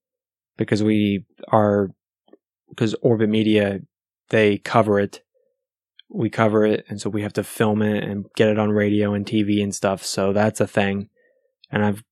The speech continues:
um, I've got two jobs for that. But after the twelfth, school is gonna be over with,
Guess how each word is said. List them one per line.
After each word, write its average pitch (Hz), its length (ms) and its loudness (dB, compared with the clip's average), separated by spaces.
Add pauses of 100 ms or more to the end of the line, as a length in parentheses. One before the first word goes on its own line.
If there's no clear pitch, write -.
um, 107 480 0
I've 110 160 -2
got 107 240 0 (460)
two 113 160 2
jobs 104 340 2
for 104 160 -4
that. 104 320 2 (1900)
But 127 400 2 (160)
after 151 280 4
the 117 100 2
twelfth, 139 680 4 (2250)
school 135 280 4
is 117 100 4
gonna 123 160 2
be 120 160 4
over 120 180 6
with, 117 440 4